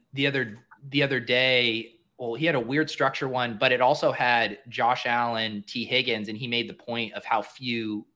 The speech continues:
teams would have that combo based on their A D P, T Higgins, early third, Josh Allen always going, you know, late, late third, early fourth.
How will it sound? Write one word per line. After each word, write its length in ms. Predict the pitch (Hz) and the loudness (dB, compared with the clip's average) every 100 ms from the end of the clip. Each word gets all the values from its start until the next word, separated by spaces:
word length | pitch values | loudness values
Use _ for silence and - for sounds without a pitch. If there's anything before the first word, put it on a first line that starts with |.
| - | -10
teams 680 | - 113 107 95 92 - - _ _ _ | -8 -6 -6 -6 -10 -14 -20 _ _ _
would 120 | 135 | -4
have 280 | - 123 120 | 6 6 6
that 200 | 101 - | 0 -2
combo 460 | 113 117 113 - - _ | -2 0 -2 -8 -14 _
based 300 | 117 117 117 | -2 -2 -2
on 460 | 110 101 98 95 - | 0 0 0 -4 -2
their 160 | 110 | 0
A 140 | 104 107 | 0 -2
D 140 | 104 | -4
P, 200 | - 110 | -8 -10
T 220 | 104 107 | -8 -6
Higgins, 440 | 107 104 104 101 95 | -4 -2 -2 -4 -8
early 260 | 95 98 | -8 -8
third, 440 | - 110 101 98 - | -6 -4 -2 -4 -6
Josh 240 | - 95 - | -2 -2 0
Allen 280 | 98 95 92 | -2 -2 -4
always 240 | 92 90 | -6 -6
going, 320 | 92 90 90 - _ _ - | -8 -8 -10 -14 _ _ -8
you 80 | |
know, 120 | 101 87 | -6 -2
late, 360 | 95 95 - _ _ _ | -2 -4 -8 _ _ _
late 240 | 113 101 - | -6 -6 -2
third, 420 | 98 95 90 - _ | 0 0 -4 -8 _
early 240 | 104 95 | -6 -6
fourth. 460 | 90 101 95 87 | -6 -4 -2 -4